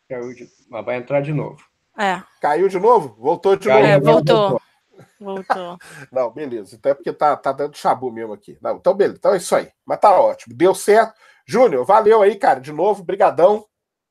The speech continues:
Speaker 1: Valeu, Sérgio. Tamo junto. Estamos aí amanhã na cobertura de domingo para segunda, a cobertura do eclipse lunar.
Speaker 3: Isso aí, valeu. Galera, se inscreva lá, Homem do Espaço, no YouTube, beleza? Se inscreva lá no, no Júnior.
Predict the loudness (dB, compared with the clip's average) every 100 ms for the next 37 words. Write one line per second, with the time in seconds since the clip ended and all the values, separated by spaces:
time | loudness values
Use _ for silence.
0 | _ -2 0 2 0 0 2 2 0 -4
1 | -2 -2 -2 -2 -4 -4 -6 -4 -2 0
2 | 0 0 0 0 -2 -2 -2 0 0 0
3 | -4 -4 -4 -6 -6 -2 0 -2 -4 _
4 | _ -12 -8 -6 -8 _ -6 -2 -2 0
5 | 0 0 -4 -6 -4 -4 -4 -6 -6 -6
6 | -8 -6 -6 -6 -8 -10 -10 -8 -8 -8
7 | -10 -14 _ _ _ _ _ _ _ _
8 | _ -20 -14 -6 -6 -2 -4 -4 -4 0
9 | 4 4 4 -8 -14 -6 0 2 2 4
10 | 2 2 2 4 2 -2 -12 -12 -10 -2
11 | 0 0 -4 -14 -16 -4 2 2 0 -10
12 | -8 -8 -10 -18 _ -14 -2 0 0 -4
13 | -12 _ -20 -16 -10 -4 0 0 0 -6
14 | -8 -14 -12 -12 -12 -12